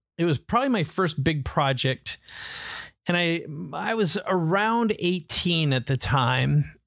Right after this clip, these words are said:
and I had been writing software in some way, shape, or form, and my dad, who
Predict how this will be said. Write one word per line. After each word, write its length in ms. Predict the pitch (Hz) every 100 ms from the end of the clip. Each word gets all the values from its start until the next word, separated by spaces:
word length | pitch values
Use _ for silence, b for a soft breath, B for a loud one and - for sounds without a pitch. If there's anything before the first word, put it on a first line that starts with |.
| -
and 420 | 156 151 151 151
I 140 | 156
had 140 | 156 143
been 180 | 151
writing 380 | 139 151 170 185
software 640 | 170 - 160 147 - 156 147
in 100 | 139
some 260 | - 151 143
way, 160 | 135
shape, 280 | 127 143 131
or 60 | 127
form, 380 | - 151 147
and 80 | 143
my 100 | 127
dad, 360 | 120 127 123 147
who 340 | 139 135 135